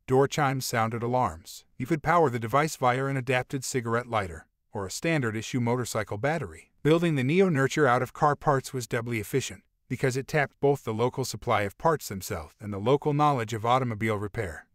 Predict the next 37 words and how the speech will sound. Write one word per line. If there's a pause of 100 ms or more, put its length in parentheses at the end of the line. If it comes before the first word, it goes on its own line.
These
were
both
abundant
resources
in
the
developing
world
context. (180)
As
Rosen
liked
to
say, (120)
"You
didn't
have
to
be
a
trained
medical
technician
to
fix
the
Neo
Nurture. (720)
You
didn't
even
have
to
read
the
manual.